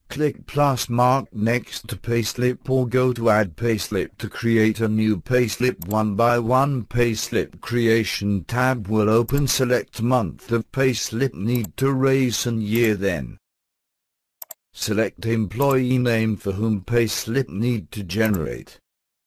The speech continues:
In case any loss of pay, fill detail. If any commission need to pay, enter. Then click Create Payslip button. A payslip will be generated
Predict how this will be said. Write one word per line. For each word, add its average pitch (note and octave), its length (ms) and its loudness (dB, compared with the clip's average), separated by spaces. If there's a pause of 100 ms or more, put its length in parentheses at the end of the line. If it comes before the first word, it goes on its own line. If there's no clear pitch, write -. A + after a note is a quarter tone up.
(160)
In A2+ 220 -2
case D3+ 500 0
any C#3 300 2
loss C3 400 0
of A#2 160 -6
pay, C3+ 260 0
fill C3 320 0
detail. E2+ 680 -2 (640)
If G2 180 -2
any C3+ 280 0
commission A#2+ 680 0
need A#2+ 360 -2
to G2+ 100 -2
pay, A#2 380 0
enter. G2 420 -4 (640)
Then B2 560 0
click C3+ 440 -2
Create B2+ 560 2
Payslip A#2 960 0
button. E2 480 -2 (640)
A D#3 100 -2
payslip C3+ 800 -4
will B2+ 120 4
be A2+ 220 -2
generated G2 840 0